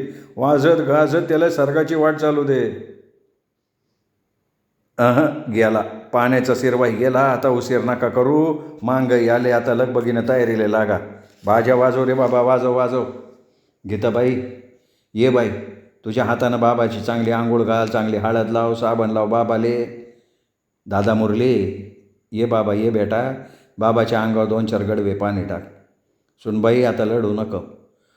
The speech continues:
आजवर जसं शांततेनं मन लावून सर्वे केलं, तसं आताही कर बरं. लाव त्याच्या कपाळाले कुकू, चांगली मरवड भर कपाळ भर,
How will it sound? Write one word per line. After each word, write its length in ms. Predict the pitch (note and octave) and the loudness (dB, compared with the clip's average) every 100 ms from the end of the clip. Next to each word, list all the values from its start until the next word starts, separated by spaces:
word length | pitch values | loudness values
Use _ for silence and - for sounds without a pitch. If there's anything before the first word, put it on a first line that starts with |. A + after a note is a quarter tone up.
| _ _ | _ _
आजवर 460 | F#2+ A#2+ B2 B2 A#2+ | -2 2 2 2 0
जसं 160 | A#2 A2+ | -2 -4
शांततेनं 580 | B2+ B2 A#2+ A#2+ A#2 | -2 -2 -2 0 0
मन 240 | A#2 B2 B2 | 0 0 0
लावून 220 | B2 A#2+ | 0 0
सर्वे 320 | B2 A#2 A#2 | -2 0 0
केलं, 300 | A2+ B2 C3+ C3 | 0 0 0 0
तसं 180 | A#2 A#2+ | -2 -2
आताही 320 | A2+ A#2+ G#2+ | -2 -2 -2
कर 200 | G2+ G#2+ | -2 -2
बरं. 240 | B2 C3+ D3+ - - - _ _ _ _ | -2 -2 -6 -12 -20 -20 _ _ _ _
लाव 220 | G2+ A2+ | -2 0
त्याच्या 200 | A2+ G#2 | 0 0
कपाळाले 480 | A2 A2+ A#2 A2+ A2+ | 0 0 2 2 0
कुकू, 640 | A2 A2 B2 B2 C3 C3+ - - _ _ | -2 -4 -4 -4 -4 -6 -12 -20 _ _
चांगली 260 | - A2 A2 | -6 -2 2
मरवड 340 | A2 B2 A#2+ | 2 2 2
भर 160 | A2 A2 | 2 0
कपाळ 320 | A2 A#2 A#2 | 0 0 0
भर, 560 | A2 A2 G2+ F#2 G2 | 0 0 -2 -4 -10